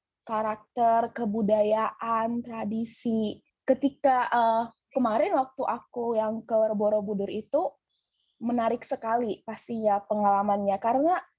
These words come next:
apalagi waktu di malam, malam, apa namanya, malam puncak,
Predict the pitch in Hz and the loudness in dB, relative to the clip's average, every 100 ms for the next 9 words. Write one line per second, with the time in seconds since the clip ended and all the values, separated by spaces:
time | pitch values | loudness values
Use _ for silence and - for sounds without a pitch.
0 | _ _ _ _ 220 220 226 220 220 320 | _ _ _ _ -4 0 2 2 0 0
1 | 320 233 - - 226 220 233 233 220 208 | 2 0 -4 -8 -6 -4 -4 -2 0 2
2 | 214 254 262 262 262 - _ - 220 220 | 2 2 0 -2 -6 -14 _ -6 0 2
3 | 220 220 226 220 226 - _ _ 262 294 | 2 -2 -6 -8 -10 -12 _ _ -2 2
4 | 302 302 320 285 240 240 254 247 247 233 | 4 4 4 4 2 0 0 -2 2 0